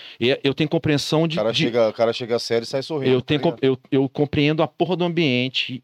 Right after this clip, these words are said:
Speaker 1: e principalmente, mano, você, repertório, velho.
Speaker 2: É importante.
Speaker 1: O repertório, mano,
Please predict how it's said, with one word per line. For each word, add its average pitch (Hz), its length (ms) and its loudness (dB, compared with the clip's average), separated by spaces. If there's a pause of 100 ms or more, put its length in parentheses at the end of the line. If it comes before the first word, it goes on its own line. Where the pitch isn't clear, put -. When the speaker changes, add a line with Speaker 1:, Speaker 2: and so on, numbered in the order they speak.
Speaker 1:
e 131 140 -4
principalmente, 143 1600 0
mano, 80 400 -12
você, 104 200 -12 (680)
repertório, 104 800 0
velho. - 280 -20 (600)
Speaker 2:
É 87 60 -20
importante. - 340 -18
Speaker 1:
O - 20 -8
repertório, 131 760 2
mano, 73 240 -10